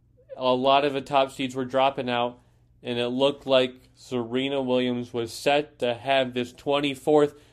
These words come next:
Grand Slam presented to her on a silver platter. That is not the case. Now it begs the question is, will she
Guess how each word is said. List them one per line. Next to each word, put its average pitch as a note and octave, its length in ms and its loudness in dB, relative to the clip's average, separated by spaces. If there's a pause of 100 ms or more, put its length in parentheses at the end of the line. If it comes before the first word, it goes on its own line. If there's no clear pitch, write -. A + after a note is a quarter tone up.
(240)
Grand D3 360 0
Slam C#3 580 -4 (1080)
presented D3 540 -2
to C#3 140 2
her B2+ 400 2 (600)
on C#3 160 4
a C3+ 100 0
silver B2 340 0
platter. A2+ 500 2 (2750)
That C#3+ 180 2
is C#3 120 -4
not C#3+ 220 0
the C3 80 -4
case. C3+ 500 -4 (360)
Now C3 300 2
it C3 100 -2
begs C3 240 2
the C3 80 -8
question C3 520 0
is, B2 220 -4
will C3+ 260 0
she C3+ 320 -8